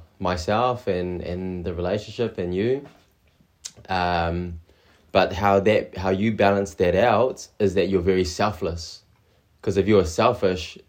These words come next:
there would be an imbalance there. And if you were any more selfish and, you know, needed more of my time and stuff like that, um, depending on how much more time you needed, I don't know if it would work.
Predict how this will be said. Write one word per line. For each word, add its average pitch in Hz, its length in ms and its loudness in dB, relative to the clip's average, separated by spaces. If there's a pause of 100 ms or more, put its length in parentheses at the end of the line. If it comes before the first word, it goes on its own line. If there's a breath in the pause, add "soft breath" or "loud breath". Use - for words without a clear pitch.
(100)
there 98 240 2
would 95 160 4
be 92 100 2
an 87 100 2
imbalance 92 560 -2
there. 80 420 -4
And 90 140 -4
if 87 140 -6
you 107 120 2
were 101 80 2
any 98 260 0
more 95 220 -2
selfish 120 720 -2 (880 soft breath)
and, 92 840 2
you 98 120 2
know, 92 140 4
needed 101 460 2
more 98 260 6
of 92 100 -2
my 92 180 0
time 101 380 -4
and 113 100 -4
stuff 113 240 -4
like 110 180 -2
that, 139 460 -4 (160)
um, 90 360 -4
depending 113 300 0
on 104 100 2
how 104 100 -2
much 101 220 -2 (320)
more 110 260 2
time 104 320 -4
you 98 100 0
needed, 123 420 -2 (600 soft breath)
I 92 80 -4
don't 95 140 0
know 95 160 0
if 85 120 -6
it 98 60 -2
would 85 200 -4
work. - 440 2